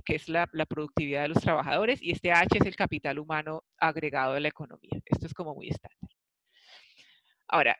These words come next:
no me voy a gastar mucho aquí en la calibración porque me parece más interesante mostrarles los resultados. Pero lo que hacemos es que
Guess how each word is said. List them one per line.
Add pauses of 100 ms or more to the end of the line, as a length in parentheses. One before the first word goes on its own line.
no
me
voy
a
gastar
mucho
aquí
en
la
calibración
porque
me
parece
más
interesante
mostrarles
los
resultados.
Pero
lo
que
hacemos
es
que